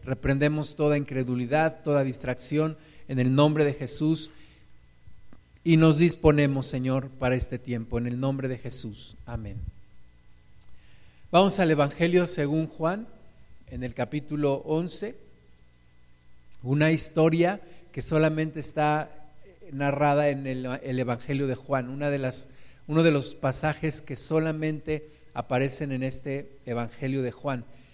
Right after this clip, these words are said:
y no en los otros tres. Vamos a Ma-, a Juan once uno, dice, "Estaba entonces enfermo uno llamado Lázaro de Betania, la aldea de María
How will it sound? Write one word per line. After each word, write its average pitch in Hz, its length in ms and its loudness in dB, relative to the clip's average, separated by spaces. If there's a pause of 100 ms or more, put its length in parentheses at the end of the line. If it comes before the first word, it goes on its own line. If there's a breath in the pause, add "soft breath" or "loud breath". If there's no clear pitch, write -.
(120 soft breath)
y 135 120 -4
no 139 140 2
en 143 120 4
los 143 160 -2
otros 127 340 -4
tres. 170 380 2 (240 loud breath)
Vamos 175 320 2
a 175 100 4
Ma-, 151 280 -2
a 139 100 2
Juan 165 440 2
once 160 460 2
uno, 175 420 2 (960)
dice, 147 720 2
"Estaba 165 460 2
entonces 165 640 -2
enfermo 147 540 -2
uno 143 340 -2 (480 soft breath)
llamado 139 480 0
Lázaro 135 680 0 (440)
de 123 180 -4
Betania, 123 600 -2 (760)
la 127 320 0
aldea 143 460 2
de 143 100 -2
María 135 600 -2